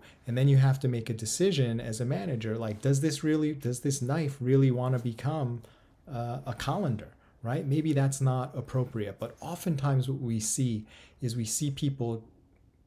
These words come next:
you know, not in terms of just having them grow, but be-, because there's a need, we try to shoehorn people into things that don't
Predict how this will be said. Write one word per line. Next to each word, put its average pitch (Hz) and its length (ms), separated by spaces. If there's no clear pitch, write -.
you 143 120
know, 113 160
not 175 320
in 165 80
terms 147 240
of 117 100
just 127 200
having 127 280
them 110 140
grow, 135 340
but 113 240
be-, 117 120
because 127 260
there's 110 220
a 107 60
need, 135 260
we 117 100
try 135 180
to 113 120
shoehorn 139 560
people 110 420
into 113 200
things 110 460
that - 240
don't 104 300